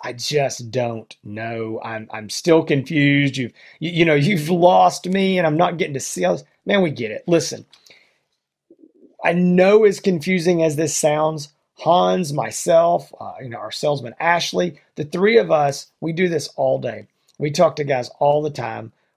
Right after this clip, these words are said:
We are very happy to help you narrow this down, and we don't have to have this whole big conversation.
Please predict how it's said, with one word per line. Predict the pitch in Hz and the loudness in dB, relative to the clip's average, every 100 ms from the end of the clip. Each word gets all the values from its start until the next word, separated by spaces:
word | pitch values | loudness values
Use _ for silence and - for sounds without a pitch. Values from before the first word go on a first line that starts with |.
| - | -16
We | 123 151 185 | -4 -2 -2
are | - 127 | -2 -4
very | 110 110 127 147 160 160 | -6 -4 2 2 2 0
happy | 139 143 135 123 110 _ _ | 0 0 -2 -6 -10 _ _
to | 143 | -12
help | - - 165 165 | -8 -2 -2 -2
you | 139 | -6
narrow | 127 131 143 139 | -4 -2 0 0
this | 135 131 | -2 -4
down, | 139 131 120 117 | -4 -6 -6 -12
and | 110 | -2
we | 151 | 0
don't | 214 | 2
have | 170 | 0
to | - | -2
have | 117 135 | -4 -2
this | 113 - | -4 -6
whole | 120 | -6
big | 110 113 | -6 -10
conversation. | - 110 101 - 113 101 - | -10 -12 -12 -10 -10 -10 -16